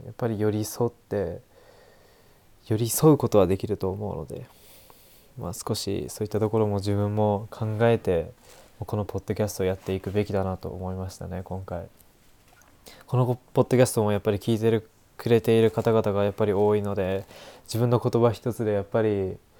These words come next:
まあ、気分を害したりだとか、そういったことも、まあ、出てきちゃうとは思うので、まあ、あんまりそういった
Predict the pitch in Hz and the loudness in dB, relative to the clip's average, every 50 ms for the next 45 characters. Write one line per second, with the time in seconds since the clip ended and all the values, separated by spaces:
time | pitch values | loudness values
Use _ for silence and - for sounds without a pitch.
0 | - - - _ _ _ _ _ - 107 101 95 - 127 107 101 98 98 92 - | -20 -20 -20 _ _ _ _ _ -6 -6 -4 0 0 2 2 2 2 0 0 2
1 | 98 101 98 95 - - 92 90 90 92 92 - - 76 67 64 69 - - - | 2 2 2 0 -2 -6 -6 -6 -6 -6 -8 -8 -8 -8 -8 -8 -10 -12 -14 -8
2 | - 113 107 - 107 104 110 - 104 98 98 95 90 90 104 - - - - - | -6 -6 -4 -4 -2 -4 -2 -4 -4 -6 -6 -6 -8 -10 -12 -18 -20 -20 -20 -20
3 | _ _ - - - - - - - - - - - _ _ _ _ _ _ - | _ _ -20 -20 -20 -20 -20 -20 -20 -20 -20 -20 -20 _ _ _ _ _ _ -10
4 | 110 107 104 95 110 110 - 113 104 - - - - 123 107 98 - - 95 95 | -6 -4 -2 2 2 4 4 4 0 0 -6 -4 0 0 0 2 2 0 0 0
5 | 95 92 95 101 110 117 113 101 95 92 92 95 92 85 - 113 - _ _ - | 0 0 0 0 2 2 2 2 0 -2 -4 -8 -10 -10 -12 -14 -18 _ _ -20
6 | - - - - - - - 110 110 131 147 175 180 170 170 165 156 156 - 156 | -20 -20 -20 -20 -16 -4 0 2 4 6 8 8 10 10 10 8 6 4 4 2
7 | 143 139 - - 143 143 139 139 135 - | 2 2 6 8 8 10 10 8 6 2